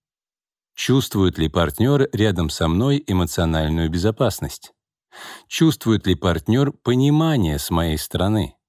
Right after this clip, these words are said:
Ощущает ли партнёр моё сочувствие? Демонстрирую ли я готовность выйти вместе с ним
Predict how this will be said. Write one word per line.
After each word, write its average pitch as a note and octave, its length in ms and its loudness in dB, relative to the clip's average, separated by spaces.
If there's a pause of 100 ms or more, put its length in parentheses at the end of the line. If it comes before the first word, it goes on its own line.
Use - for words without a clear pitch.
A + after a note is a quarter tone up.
(680)
Ощущает F#2+ 760 0
ли F2 100 0
партнёр F2+ 640 -2 (240)
моё D#2+ 300 0
сочувствие? C#2+ 840 -4 (680)
Демонстрирую C#3 840 4
ли G#2 100 2
я A2+ 340 2
готовность A2 680 0
выйти G2 400 0
вместе F#2+ 400 0
с - 160 -8
ним G#2+ 340 0